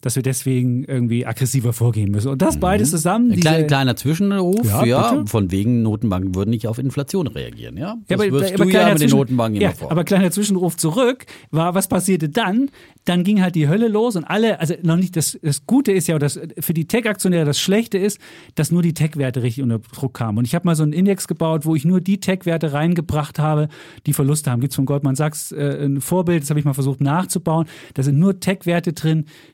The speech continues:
Speaker 1: die Verluste haben. Und die reagieren auf solche Sachen natürlich immer sehr stark. Wenn die Angst davor ist, dass die Inflation anspringt, und dann haben wir noch die Omikron-Variante gehabt, wo es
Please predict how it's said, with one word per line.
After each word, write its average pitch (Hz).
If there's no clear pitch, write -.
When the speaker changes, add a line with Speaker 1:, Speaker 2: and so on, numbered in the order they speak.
Speaker 1:
die 143
Verluste 131
haben. 104
Und 131
die 196
reagieren 202
auf 165
solche 196
Sachen 175
natürlich 165
immer 180
sehr 143
stark. 113
Wenn 135
die 151
Angst 214
davor 175
ist, 160
dass 151
die 143
Inflation 147
anspringt, 208
und 165
dann 156
haben 165
wir 165
noch 151
die 156
Omikron-Variante 170
gehabt, 151
wo 135
es -